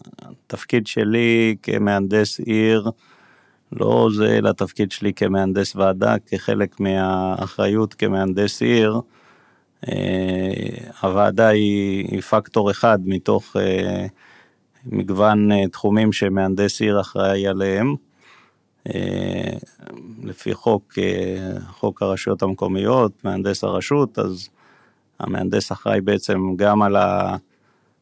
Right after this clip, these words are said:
אה, בנייה הציבורית שנעשית בעיר, גם על, אה, התכנון במרחב התכנון, אה, הרישוי, הפיקוח, מגוון של, אה, דברים. הוועדה המקומית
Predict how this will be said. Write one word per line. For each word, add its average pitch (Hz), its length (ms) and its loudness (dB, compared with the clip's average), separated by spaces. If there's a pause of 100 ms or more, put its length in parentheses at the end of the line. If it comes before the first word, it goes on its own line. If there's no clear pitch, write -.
(160)
אה, 98 160 -2
בנייה 101 320 2
הציבורית 98 560 0
שנעשית 95 560 -2
בעיר, 117 560 2
גם 101 280 2
על, 98 260 0
אה, 92 380 0 (640)
התכנון 131 640 2
במרחב 120 460 4
התכנון, 98 680 0 (840)
אה, 92 460 -6
הרישוי, 92 560 0
הפיקוח, 127 840 4 (760)
מגוון 110 520 2
של, 98 380 0
אה, 95 260 0
דברים. 92 400 -2
הוועדה 107 320 2
המקומית 135 760 2